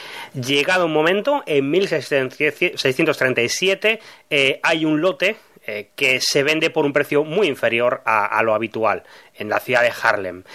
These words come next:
Y después, eh, el día siguiente, el lote ya no se vende. Es posible que tuviera que ver <laughs> en que no se vendiera ese lote el hecho de que había una epidemia de peste bubónica terrible en aquel momento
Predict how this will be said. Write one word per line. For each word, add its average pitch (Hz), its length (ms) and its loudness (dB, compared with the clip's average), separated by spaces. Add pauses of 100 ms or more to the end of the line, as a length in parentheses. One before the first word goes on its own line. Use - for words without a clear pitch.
(380)
Y 220 340 2
después, 214 1000 -2
eh, 135 440 2
el 127 440 0
día 170 180 0
siguiente, 165 540 0 (240)
el 143 140 0
lote 165 380 0 (240)
ya 143 260 0
no 135 100 0
se 117 180 -2
vende. 90 380 -8 (340)
Es 226 120 2
posible 247 340 0
que 220 120 0
tuviera 143 340 2
que 131 120 0
ver 165 260 2
<laughs> - 40 -16
en 135 160 -2
que 113 100 -4
no 139 100 2
se 165 80 0
vendiera 139 240 2
ese 135 100 -2
lote 127 260 0 (200)
el 127 80 -2
hecho 139 180 0
de 139 100 0
que 120 140 0
había 123 220 0
una 131 260 0
epidemia 139 640 -2
de 123 140 0
peste 139 340 -2
bubónica 120 560 0
terrible 123 640 0 (240)
en 135 140 -2
aquel 123 260 -2
momento 113 540 0